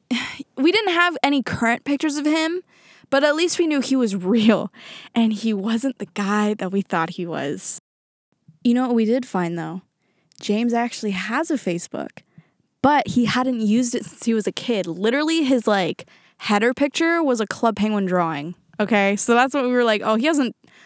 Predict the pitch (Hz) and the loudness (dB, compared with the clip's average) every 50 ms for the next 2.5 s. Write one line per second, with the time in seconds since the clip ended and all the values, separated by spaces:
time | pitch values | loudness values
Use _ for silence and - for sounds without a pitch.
0 | - _ _ _ - 262 247 247 226 208 196 202 226 262 330 381 415 - - 302 | -20 _ _ _ 0 2 2 2 2 0 0 0 2 2 4 2 2 2 2 2
1 | 254 233 214 220 202 190 - 226 220 202 226 220 214 208 - - - 254 247 226 | 2 2 2 0 -2 -2 0 -2 -2 0 2 2 2 0 0 -2 -2 0 0 0
2 | 190 160 _ - 147 175 190 190 180 147 - | -2 -4 _ -2 0 2 2 2 0 0 -4